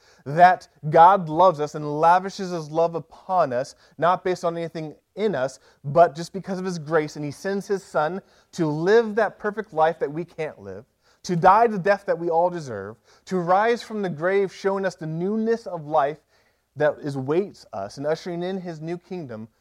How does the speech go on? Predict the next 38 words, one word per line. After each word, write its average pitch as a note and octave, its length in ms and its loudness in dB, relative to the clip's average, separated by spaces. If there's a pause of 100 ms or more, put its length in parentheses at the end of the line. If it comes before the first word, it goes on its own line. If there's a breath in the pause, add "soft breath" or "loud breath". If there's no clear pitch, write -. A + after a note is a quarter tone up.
(140)
When D3 180 -6
we D#3+ 100 -6
see C#4 540 -6
that F#3 460 -6
glorious A3+ 680 -4
gospel, D3 960 -2 (1200)
we D3+ 200 0
add E3+ 200 4
stuff - 320 -16
to G2 120 -20
it. - 100 -20 (1120)
It's - 80 -12
amazing. G#3+ 380 2
I F#3+ 60 0
think A3+ 140 -4
we G3+ 100 -6
all A3 380 2
do A3+ 160 -2
it, - 180 -4 (180)
maybe G3+ 220 0
in A#3 80 2
our A3 80 0
minds, G3 540 -2 (180 soft breath)
we C#3+ 60 -20
can E3 100 -4
see A3+ 200 -8
it A#3 60 0
around, F#3+ 420 -2 (220 soft breath)
but F3 100 0
when F3 160 -2
we E3 80 -4
see B3+ 400 -6
the A#3 160 2
glorious A3 560 0
gospel, F3 440 -4
it's E3+ 120 -20
so C4+ 580 -2 (160)
tempting G3 600 -10